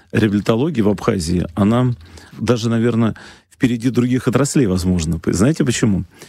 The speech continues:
Потому что именно в области реабилитации было пе-, создано первое общество врачей Абхазии. Именно как раз реабилитологи объединились. Создана была, э, в позапрошлом году общественная организация,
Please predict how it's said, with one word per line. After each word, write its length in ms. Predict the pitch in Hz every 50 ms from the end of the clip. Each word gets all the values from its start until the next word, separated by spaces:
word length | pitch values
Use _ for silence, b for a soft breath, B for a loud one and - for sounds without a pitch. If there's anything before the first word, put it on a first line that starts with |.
| B B B B B -
Потому 340 | - 104 117 117 120 127 117
что 180 | - - - 120
именно 640 | 117 - - 123 123 123 120 117 117 113 101 92 B B B B B B B B
в 200 | - - 95 117
области 340 | 127 113 117 104 - - 139
реабилитации 640 | - 117 101 107 113 113 - 160 175 170 - - 104
было 260 | 92 107 107 104 104
пе-, 300 | 90 - 120 123 - -
создано 400 | 110 - - 151 151 123 113 95
первое 520 | - - 120 139 160 165 156 156 143 131 B B B B B B B _
общество 400 | - 127 135 127 - - - 120
врачей 460 | 95 113 - - - - 139 107 92
Абхазии. 420 | 90 82 - 101 92 87 78 82 -
Именно 300 | - 113 113 120 113 104
как 180 | - 107 -
раз 280 | - 113 104 92 - -
реабилитологи 640 | - - 117 123 107 127 139 - 175 143 110 92 107
объединились. 640 | 101 95 107 101 95 113 107 95 87 87 - - - b b b b b b b
Создана 420 | - - - 147 123 95 107 113 107
была, 320 | 95 113 113 113 104 92 B B B B B B B -
э, 60 | -
в 480 | - 104 101 98 92 92 107 117 113
позапрошлом 600 | 90 - 113 101 117 107 - 120 107 - - 110 98
году 300 | 101 107 104 104 - 156
общественная 420 | 117 - - 127 107 - 104 95
организация, 680 | 90 98 104 104 101 107 143 165 156 - - - 120